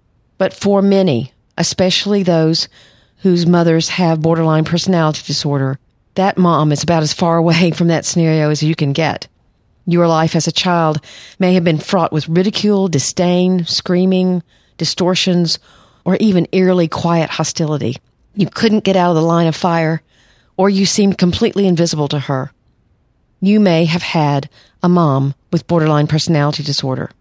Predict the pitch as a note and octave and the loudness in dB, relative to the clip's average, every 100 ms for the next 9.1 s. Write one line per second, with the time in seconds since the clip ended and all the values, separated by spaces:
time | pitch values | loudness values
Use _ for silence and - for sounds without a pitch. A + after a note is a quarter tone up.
0 | _ _ _ _ _ _ _ _ _ _ | _ _ _ _ _ _ _ _ _ _
1 | - G#3 F#3 F3+ A3+ D#4+ F4 F4 - _ | 0 2 4 2 2 0 -2 -4 -14 _
2 | _ _ _ - A3 C4+ D4+ A#3 - G3+ | _ _ _ -4 0 2 4 2 2 2
3 | F#3 - G3 F#3 E3 D#3 - G3+ G3+ F3+ | 2 0 0 2 2 0 -2 -2 2 2
4 | E3 D3+ D3+ D#3 - D#3+ D3+ D3 - F3+ | 2 0 -2 -2 0 0 0 0 -2 0
5 | F3+ E3 D3+ D3 - F#3 D3+ C3+ C#3 - | 2 2 2 0 0 0 0 0 -2 -8
6 | - _ _ _ _ _ - G#3+ A3+ G#3+ | -12 _ _ _ _ _ -6 -2 0 -2
7 | - _ _ G3+ G#3+ G3 - - B3+ C#4 | -4 _ _ 0 2 2 0 -2 -2 0
8 | A3+ - A#3 G3+ F#3 F3+ F3+ - F#3+ E3 | -2 -4 -2 0 2 2 0 -2 0 0
9 | D#3+ | -2